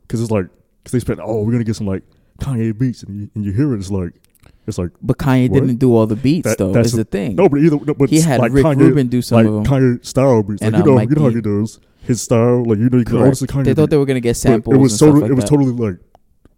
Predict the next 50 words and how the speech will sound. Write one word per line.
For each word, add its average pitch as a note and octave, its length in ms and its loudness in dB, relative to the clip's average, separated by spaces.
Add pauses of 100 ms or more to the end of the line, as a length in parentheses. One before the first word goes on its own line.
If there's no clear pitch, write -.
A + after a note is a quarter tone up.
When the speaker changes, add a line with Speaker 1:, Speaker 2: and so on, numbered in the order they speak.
(100)
Speaker 1:
like, F2+ 160 -10 (200)
left G2+ 360 -2
field. A2 380 -2 (680)
Speaker 2:
The F#3 100 -4
thing, C4+ 260 -8
the G#3+ 120 -4
thing C4 200 -8
with G#3+ 140 -4
me F3 200 -4
is E3 100 -6
that B2+ 160 -6
I B2 100 -12
think D#3+ 260 -10
Kanye B2+ 460 -8
can't G#2 340 -12
rush G#2+ 280 -8
things. - 420 -20 (400)
I A2 120 -10
think G3+ 200 -10
when A#2+ 140 -8
Kanye B2+ 420 -8
Speaker 1:
Yeah. A2+ 60 -6 (140)
Speaker 2:
rushes G2 320 -2
things, F3 420 -12 (100)
they G2+ 200 -10
don't G#2+ 360 -8
come G#2 220 -8
out G2+ 180 -10
well. D2+ 220 -10
Speaker 1:
Oh, F#3+ 140 2
yeah. D3 80 -2 (160)
That's - 120 -4
why D3 80 2
he D3+ 80 4
always D3+ 380 2
waits D3+ 340 -2
and A#2 100 -10
be A2+ 80 0
like, G2 80 0
"Oh, G2+ 260 -2
I, F#2 160 -14
I - 20 -8
can't G#2+ 300 -6
do A2 140 -4
it. E2+ 40 -6
I - 20 -6
gotta G#2 140 -6
push - 220 -10
this G2 80 -10
back." G#2 280 -2